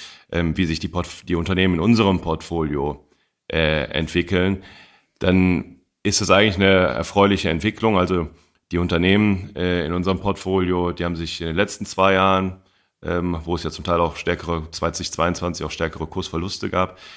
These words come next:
fundamental sehr, sehr gut entwickelt. Hier gab's also zweiundzwanzig eine große Abkopplung zwischen der fundamentalen Entwicklung und der Kursentwicklung, was wir entsprechend für Zukäufe genutzt haben. Ähm, zwanzig dreiundzwanzig sind aus unserer Sicht die Fundamentaldaten der Unternehmen und die Kurse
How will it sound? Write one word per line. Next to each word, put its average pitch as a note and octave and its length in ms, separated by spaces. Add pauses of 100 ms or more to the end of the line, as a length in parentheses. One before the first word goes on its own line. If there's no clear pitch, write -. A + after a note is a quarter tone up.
(180)
fundamental F#2 800
sehr, F2 140
sehr D#2+ 120
gut F2+ 240
entwickelt. A#2 480
Hier E2+ 140
gab's E2 240
also D#2+ 180
zweiundzwanzig E2+ 640
eine E2 100
große E2 280
Abkopplung G#2 680 (260)
zwischen F2 240
der E2+ 100
fundamentalen F#2 600
Entwicklung F2+ 440
und E2 100
der E2+ 60
Kursentwicklung, F2+ 760 (320)
was - 180
wir F2+ 60
entsprechend D#2+ 380
für D#2 60
Zukäufe F2 460
genutzt E2+ 360
haben. A2 320 (760)
Ähm, F2 520
zwanzig F#2+ 360
dreiundzwanzig G2+ 680
sind G2 100
aus F2 80
unserer F2+ 260
Sicht - 460
die E2 60
Fundamentaldaten G2 1000
der F2+ 100
Unternehmen F#2 540
und E2+ 120
die E2 60
Kurse G2+ 600